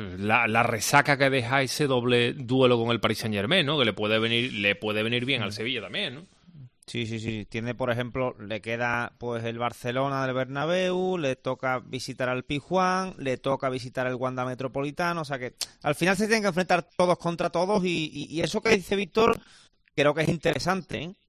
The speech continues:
Speaker 2: Cuidado con el despiste de Champions, al Sevilla le interesa que se meta hasta en la final de Champions el Madrid.
Speaker 1: Claro, claro, sí. Claro, claro, claro, claro.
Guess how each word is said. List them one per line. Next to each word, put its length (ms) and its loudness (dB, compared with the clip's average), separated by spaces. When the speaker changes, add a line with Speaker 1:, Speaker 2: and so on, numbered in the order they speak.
Speaker 2:
Cuidado 420 -4
con 320 -2
el 120 -4
despiste 380 -4
de 40 -4
Champions, 320 -2
al 80 0
Sevilla 280 -2
le 40 -2
interesa 420 -4
que 80 -6
se 140 -4
meta 200 -6
hasta 120 -6
en 60 -2
la 100 2
final 260 -2
de 120 -4
Champions 340 -4
el 60 -8
Madrid. 180 -4
Speaker 1:
Claro, 280 -2
claro, 220 -4
sí. 120 -14
Claro, 240 4
claro, 220 4
claro, 220 4
claro. 300 -6